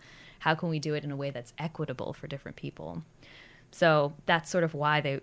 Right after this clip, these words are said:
wanted to focus on this. And sort of in an international context, um, twenty twenty-one to twenty thirty is the U N Decade of Ocean Science for Sustainability.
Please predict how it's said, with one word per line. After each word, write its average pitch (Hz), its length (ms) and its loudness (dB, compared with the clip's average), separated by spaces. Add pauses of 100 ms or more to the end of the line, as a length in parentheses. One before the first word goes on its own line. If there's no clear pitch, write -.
wanted 147 280 0
to 143 80 -10
focus 151 360 -4
on 127 160 -8
this. 156 280 -10
And 175 420 2 (160)
sort 151 200 -2
of 139 100 -4 (300)
in 160 80 -2
an 143 180 -4
international 160 560 -2
context, - 680 -6 (720)
um, 147 400 2 (100)
twenty 220 200 2
twenty-one 175 400 2
to 165 100 -2
twenty 151 240 -2
thirty 160 460 2
is 156 180 0
the 156 120 0
U 160 160 4
N 151 160 4
Decade 139 440 -2
of 143 220 -8
Ocean 143 340 -2
Science 135 340 -4
for - 120 -10
Sustainability. 139 840 -4